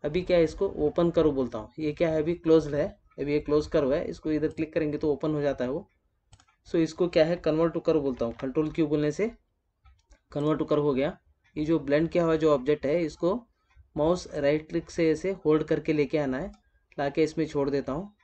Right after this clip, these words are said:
छोड़ने के बाद fit blend to path करके आता है, ये ब-, ये क्या हो गया उस पाथ को फिट हो गया। इसमें और एक, एक तरीका भी है,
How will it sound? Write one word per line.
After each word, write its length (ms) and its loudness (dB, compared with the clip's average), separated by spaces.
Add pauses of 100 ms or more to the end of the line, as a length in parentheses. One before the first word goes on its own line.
छोड़ने 280 -2
के 120 0
बाद 240 0 (560)
fit 220 -2
blend 240 2
to 140 -2
path 200 2
करके 260 -2
आता 200 -2
है, 160 -6 (600)
ये 80 -2
ब-, 280 -8
ये 120 0
क्या 160 2
हो 100 6
गया 160 4
उस 280 0
पाथ 380 -2 (100)
को 80 0
फिट 240 -4
हो 80 4
गया। 240 0 (880)
इसमें 200 0
और 140 6
एक, 100 -2
एक 160 -2
तरीका 300 4
भी 160 4
है, 220 -4